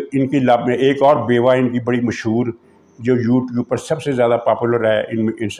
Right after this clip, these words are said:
इन सारों में, इमरान रियाज टेररिस्ट, वो भी भागा हुआ है। कहा यह जा रहा है कि उसको गिरफ़्तार कर लिया गया है, लेकिन किसी तरफ से उसकी गिरफ़्तारी की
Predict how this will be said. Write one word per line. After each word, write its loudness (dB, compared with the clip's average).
इन -2
सारों 0
में, -4
इमरान 4
रियाज 2
टेररिस्ट, -2
वो 2
भी 2
भागा 2
हुआ 4
है। 2
कहा 2
यह 2
जा 2
रहा 4
है 2
कि -6
उसको -6
गिरफ़्तार 0
कर -6
लिया 0
गया -2
है, 0
लेकिन -4
किसी -2
तरफ 0
से -4
उसकी -4
गिरफ़्तारी -4
की -18